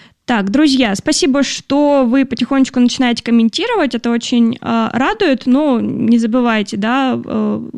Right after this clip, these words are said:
свои мнения писать насчёт тревожности. Э, как вам кажется, насколько серьёзная сегодня эта проблема? Я вот в начале эфира уже сказала, да, что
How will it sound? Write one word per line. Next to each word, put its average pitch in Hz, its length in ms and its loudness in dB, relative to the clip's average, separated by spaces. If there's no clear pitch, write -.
свои 254 260 0
мнения 330 460 0
писать 254 500 -6
насчёт 247 320 -4
тревожности. 247 840 0
Э, 247 380 0
как 302 240 -4
вам 247 160 4
кажется, 294 500 -2
насколько 320 440 -2
серьёзная 254 600 0
сегодня 240 440 -2
эта 226 140 -4
проблема? 254 500 -2
Я 247 140 0
вот 240 100 -2
в 240 60 -6
начале 247 420 0
эфира 233 240 -2
уже 220 220 -2
сказала, 285 460 -4
да, 247 120 -2
что 226 460 -4